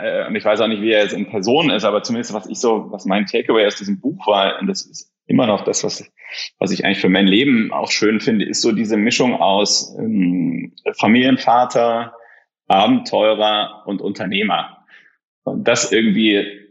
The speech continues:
wenn ich's mal ganz überspitzt sage, das unter einen Hut zu bringen, finde ich total cool und irgendwie auch so ein bisschen so, weil der, gut, der,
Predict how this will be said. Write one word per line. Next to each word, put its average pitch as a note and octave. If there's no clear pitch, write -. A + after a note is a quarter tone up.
wenn G2+
ich's G2
mal G#2
ganz A#2+
überspitzt G#2+
sage, G2+
das -
unter -
einen G#2
Hut A#2+
zu G#2
bringen, G2
finde -
ich E2
total -
cool F#2+
und E2+
irgendwie G2+
auch -
so G2+
ein F#2
bisschen G2+
so, F#2+
weil F#2+
der, G#2+
gut, G#2+
der, G2